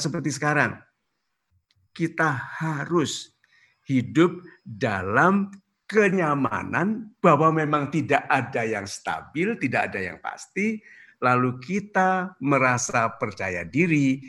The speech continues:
karena kita mampu menyesuaikan diri dengan upaya diri sendiri, dengan keikhlasan dan keyakinan bahwa Tuhan berpihak kepada yang berupaya.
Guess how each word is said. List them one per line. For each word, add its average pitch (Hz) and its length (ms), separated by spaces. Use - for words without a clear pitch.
karena 104 800
kita 139 480
mampu 127 640
menyesuaikan 92 800
diri 110 720
dengan 101 400
upaya 156 640
diri 147 320
sendiri, 127 400
dengan 82 400
keikhlasan 123 720
dan 151 240
keyakinan 127 720
bahwa 95 400
Tuhan 104 560
berpihak 175 640
kepada 85 400
yang 80 320
berupaya. - 920